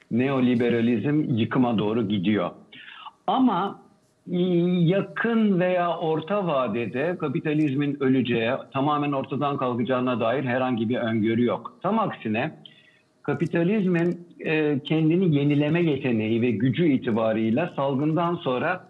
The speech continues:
belki işte biraz dayak yemiş, özelleştirme konusunda yaralanmış bir kapitalizmin tekrar canlanması söz konusu bir ihtimal.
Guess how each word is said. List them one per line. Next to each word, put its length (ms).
belki 680
işte 320
biraz 300
dayak 360
yemiş, 500
özelleştirme 840
konusunda 480
yaralanmış 640
bir 140
kapitalizmin 680
tekrar 480
canlanması 1200
söz 280
konusu 560
bir 120
ihtimal. 540